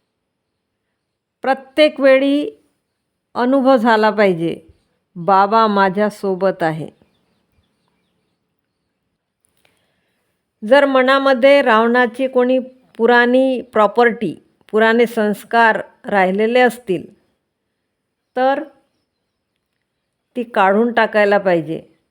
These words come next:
बाबा म्हणतात, रुरुवांमध्ये मुलं म्हणतात, "बाबा मी काय करू, माझे संस्कार असे आहे." बाबा विचारतात, "हे संस्कार तुमचे नाही,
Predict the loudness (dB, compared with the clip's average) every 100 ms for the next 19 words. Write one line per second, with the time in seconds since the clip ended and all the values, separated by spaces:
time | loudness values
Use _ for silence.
0 | _ _ _ _ _ _ _ _ _ _
1 | _ _ -4 -2 0 0 0 -2 -2 -2
2 | -2 -4 _ _ _ _ _ _ _ _
3 | _ _ _ _ _ _ _ -4 0 2
4 | 2 4 2 0 0 2 2 2 2 2
5 | 2 0 0 -2 -4 _ -12 -2 0 0
6 | -2 -2 -2 0 0 -2 -6 -6 -10 -20
7 | _ _ _ _ _ _ _ _ _ _
8 | -10 -6 -4 -4 -4 -4 -2 0 0 -2
9 | -2 -4 -4 -8 -12 _ _ _ _ _
10 | _ _ _ _ _ _ _ _ _ _
11 | _ _ -8 -2 -2 0 -2 -2 -2 -2
12 | -2 -2 -2 -4 -6 -4 -6 -6 -6 -4
13 | -4 -4 -6 -4 -2 -2 -2 -2